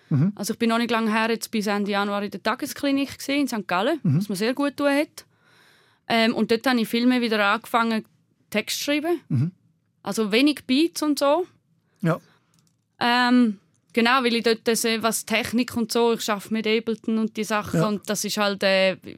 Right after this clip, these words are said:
Speaker 2: ich bin nicht der Typ, der jetzt stundenlang mir Tutorials reinzieht
Speaker 1: Ja.
Speaker 2: und so. Darum habe ich vor dem ein bisschen Schiss gehabt. Und jetzt plötzlich funktioniert es aber gleich, sobald ich mit einem Text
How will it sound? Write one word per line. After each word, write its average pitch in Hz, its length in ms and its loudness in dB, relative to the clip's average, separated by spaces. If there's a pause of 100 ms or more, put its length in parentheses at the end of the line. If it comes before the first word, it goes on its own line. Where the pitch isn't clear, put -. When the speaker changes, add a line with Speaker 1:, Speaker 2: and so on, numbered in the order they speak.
(840)
Speaker 2:
ich - 440 -10
bin 220 160 2
nicht 214 160 0
der 220 120 -2
Typ, - 220 -4
der 202 140 2
jetzt 185 160 -4
stundenlang 202 880 0
mir 208 160 -4
Tutorials 202 640 0
reinzieht 208 460 -2
Speaker 1:
Ja. 165 100 2
Speaker 2:
und 214 100 0
so. 220 240 0 (380)
Darum 220 160 4
habe 220 80 4
ich 208 80 0
vor 208 100 2
dem 220 220 2
ein 208 40 2
bisschen 202 140 -4 (120)
Schiss - 160 0
gehabt. 330 220 2 (840)
Und 226 160 4
jetzt 240 160 -2
plötzlich 247 300 2
funktioniert 220 560 -2
es - 60 -8
aber 185 140 -6
gleich, 254 280 0 (300)
sobald 214 380 -2
ich 247 40 -2
mit 226 140 -4
einem 220 140 -2
Text - 320 -4